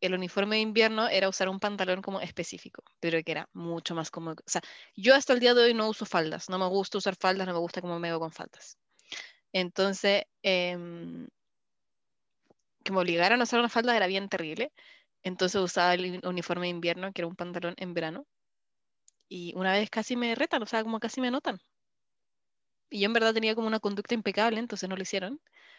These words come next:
Pero, pero, o sea, como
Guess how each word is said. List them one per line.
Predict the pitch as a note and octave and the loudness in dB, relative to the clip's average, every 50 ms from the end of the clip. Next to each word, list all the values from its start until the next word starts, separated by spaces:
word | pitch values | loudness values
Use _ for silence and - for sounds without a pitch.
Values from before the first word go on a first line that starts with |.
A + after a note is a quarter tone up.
| _ _ _ _ _ _ | _ _ _ _ _ _
Pero, | - F#3+ G3 F#3+ F#3+ F#3+ F#3+ F#3+ F#3+ F#3+ F#3+ F#3 F#3 F#3 F#3 F#3 F#3 - - _ _ _ _ _ _ _ _ - - _ | 0 2 2 4 4 4 4 6 4 4 4 2 2 2 0 0 -2 -4 -6 _ _ _ _ _ _ _ _ -20 -20 _
pero, | - G#3 G#3 A3 | 2 6 6 6
o | G3+ | 6
sea, | - A#3+ A#3+ B3 B3 | 6 6 6 6 6
como | A#3 B3 A#3+ A#3 A3+ A3 G#3 G#3 G3+ F#3+ | 4 2 2 2 4 4 2 2 0 -2